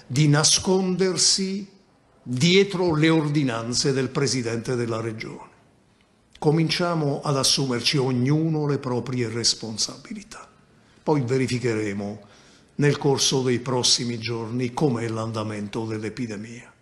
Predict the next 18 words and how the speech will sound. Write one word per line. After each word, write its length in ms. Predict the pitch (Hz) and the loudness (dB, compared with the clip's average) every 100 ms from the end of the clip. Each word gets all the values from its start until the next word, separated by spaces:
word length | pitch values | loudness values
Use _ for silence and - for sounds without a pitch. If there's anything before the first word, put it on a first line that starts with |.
| _ _ _ - - - - _ | _ _ _ -20 -20 -20 -20 _
Nel 220 | 139 151 | 2 4
frattempo 1200 | 147 156 151 143 147 127 120 120 - 165 180 190 - _ _ _ _ - - _ - - _ | 4 2 0 0 -2 0 -2 -4 -6 -6 -6 -12 -20 _ _ _ _ -20 -20 _ -20 -20 _
cercheremo 720 | - - 147 - 143 131 127 127 | 0 2 2 2 0 2 0 -2
di 80 | |
far 260 | 120 139 123 | -2 -2 -2
partire 540 | 131 110 - 127 113 | -2 -4 -2 0 0
le 140 | 110 110 | -2 -4
vaccinazioni 1400 | 113 135 131 - 156 131 123 - - 123 120 117 123 123 | -2 -2 0 0 0 -2 0 0 0 0 0 -2 -2 -2
per 240 | 120 123 117 | -2 -4 -2
quanto 340 | 120 117 120 | -2 -2 0
riguarda 460 | 120 110 107 107 113 | 0 0 -4 -4 -6
il 80 | |
personale 680 | 110 123 - 127 107 101 110 | -6 -2 0 0 -4 -8 -4
scolastico. 760 | 107 - 110 95 - - - - - _ _ _ _ _ _ _ _ _ - - - - - - _ | -4 -4 -6 -8 -6 -6 -8 -20 -20 _ _ _ _ _ _ _ _ _ -20 -20 -20 -20 -20 -20 _
È 360 | 160 156 147 147 | 4 6 6 4
attiva 500 | 139 - 175 165 120 | -2 -2 2 4 4
la 140 | 117 | 0
piattaforma 1300 | - 143 127 - 117 135 123 110 110 110 107 104 - | 2 2 2 -2 0 2 2 0 -2 -4 -6 -8 -10